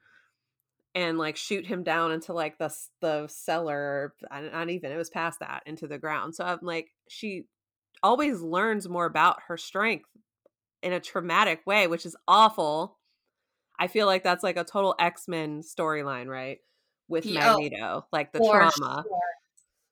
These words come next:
Speaker 1: Um, but yeah, no, but I also think, I think you're onto something for sure. And I think it's further proof that Wanda's not a hundred percent in control, 'cause why would she allow that to happen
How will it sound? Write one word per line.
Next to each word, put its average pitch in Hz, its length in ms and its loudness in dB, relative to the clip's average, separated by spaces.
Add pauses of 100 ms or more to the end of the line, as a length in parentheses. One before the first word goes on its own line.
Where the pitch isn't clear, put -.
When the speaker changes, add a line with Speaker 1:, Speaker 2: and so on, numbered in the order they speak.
(300)
Speaker 1:
Um, 180 500 2 (420)
but 220 320 4
yeah, 180 360 6
no, 185 260 6
but 208 120 2
I 214 120 6
also 247 560 6
think, 208 500 -4 (840)
I 175 60 -4
think 247 200 -2
you're 262 120 4
onto 202 180 2
something 156 540 -6
for 175 160 -6
sure. 170 460 -4 (340)
And 202 120 2
I 208 140 4
think 208 260 -2
it's 240 180 -6
further 208 340 4
proof 196 380 -4
that 196 180 2
Wanda's 190 420 2
not 180 300 8
a 208 80 0
hundred 202 260 2
percent 190 440 -6
in 180 140 -8
control, 190 480 0
'cause - 220 -10
why 175 260 6
would 196 140 -2
she 220 180 -4
allow 180 280 6
that 156 180 0
to 175 80 -14
happen 156 540 -4